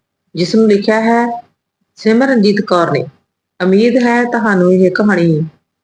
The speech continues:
ਜ਼ਰੂਰ ਪਸੰਦ ਆਵੇਗੀ। ਸਰਕਾਰੀ ਸਕੂਲ ਵਿੱਚ ਪੜ੍ਹਦੀ ਬੰਨੋ ਅੱਜ ਜਲਦੀ ਸਕੂਲੋਂ ਘਰ ਆ ਗਈ। ਇੰਜ ਲੱਗ ਰਿਹਾ ਸੀ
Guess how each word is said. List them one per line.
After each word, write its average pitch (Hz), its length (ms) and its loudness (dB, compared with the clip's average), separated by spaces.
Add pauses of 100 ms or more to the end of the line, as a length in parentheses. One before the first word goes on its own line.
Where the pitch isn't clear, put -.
ਜ਼ਰੂਰ 208 320 0
ਪਸੰਦ 190 320 0
ਆਵੇਗੀ। 135 400 -4 (720)
ਸਰਕਾਰੀ 214 560 -2
ਸਕੂਲ 208 420 0
ਵਿੱਚ 202 180 0
ਪੜ੍ਹਦੀ 196 320 0
ਬੰਨੋ 190 580 2 (440)
ਅੱਜ 196 180 0
ਜਲਦੀ 180 440 0
ਸਕੂਲੋਂ 175 460 0
ਘਰ 185 180 -2
ਆ 143 160 -2
ਗਈ। 123 220 -2 (800)
ਇੰਜ 247 240 0
ਲੱਗ 175 280 0
ਰਿਹਾ 185 260 0
ਸੀ 233 360 2